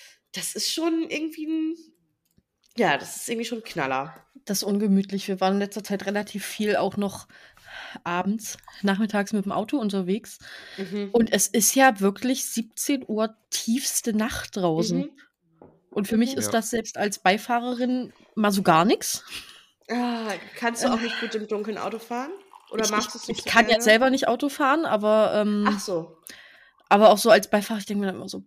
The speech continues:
Speaker 2: boah, dann finde ich die Lichter so <laughs> anstrengend.
Speaker 1: Ey, vor allem, wenn's regnet.
Speaker 2: Und wir, wir fahren ja Mini.
Speaker 1: Mm.
Speaker 2: Und du musst ja denken, wir sitzen ja gefühlt auf dem Boden.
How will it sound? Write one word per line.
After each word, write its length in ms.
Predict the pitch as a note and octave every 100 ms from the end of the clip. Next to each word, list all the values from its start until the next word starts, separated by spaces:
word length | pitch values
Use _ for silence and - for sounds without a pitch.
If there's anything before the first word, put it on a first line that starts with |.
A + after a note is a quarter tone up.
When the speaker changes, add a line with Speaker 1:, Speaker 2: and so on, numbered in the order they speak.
| -
Speaker 2:
boah, 480 | - A#1+ E2 D#3+ G3+
dann 160 | A#3
finde 200 | A3 A3+ A#3
ich 80 |
die 100 | -
Lichter 500 | B3 C4+ - - A#3+
so 140 | A3 A3+
<laughs> 0 |
anstrengend. 680 | A3 A#3 B3 - - - - - F#4 - _ - -
Speaker 1:
Ey, 180 | G3+ G#3+
vor 160 | A#3 G3+
allem, 220 | A#3+ B3
wenn's 240 | A3+ -
regnet. 440 | A3 A3+ G#3+ F#3+ F#3+ - -
Speaker 2:
Und 180 | - A#3
wir, 200 | A#3 G3+
wir 100 | A#3+
fahren 220 | - A#3+
ja 100 | A#3+
Mini. 460 | A3+ C4+ B3+ C4 F4 - _ _ _
Speaker 1:
Mm. 640 | G#3 G3+ G3 G3 F#3+ F3+ F3
Speaker 2:
Und 100 | A#3+
du 40 |
musst 140 | B3+ C4+
ja 60 |
denken, 200 | C4+ A#3+ A3+
wir 60 |
sitzen 240 | G#3+ - C4+
ja 80 |
gefühlt 300 | A3 - B3
auf 100 | A3+ G#3
dem 100 | G3+
Boden. 340 | G#3 F3+